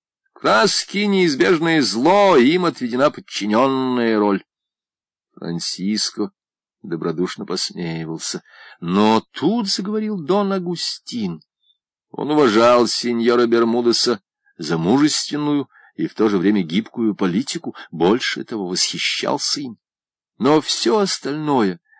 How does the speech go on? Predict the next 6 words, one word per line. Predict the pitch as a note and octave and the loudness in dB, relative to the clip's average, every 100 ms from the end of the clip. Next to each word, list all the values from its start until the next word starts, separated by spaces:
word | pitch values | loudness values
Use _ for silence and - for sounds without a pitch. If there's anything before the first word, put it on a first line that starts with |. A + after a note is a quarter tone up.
| _ | _
в | G2 | 0
этом | B2 G#2+ F#2 | 0 0 -4
человеке | - - G2 C3+ B2 E2+ - _ - | -6 -4 2 2 2 -6 -14 _ -6
отталкивало | F#2+ - _ - G#2+ E2 - E2+ D#2 | -4 -4 _ -4 -2 -2 -6 -12 -8
его. | D#2+ D2+ D#2+ _ _ _ _ _ _ - | -8 -10 -12 _ _ _ _ _ _ -16
Особенно | - - - - F3 G3 C3 F2+ D#2+ | -8 -6 -6 -2 0 2 0 -4 -8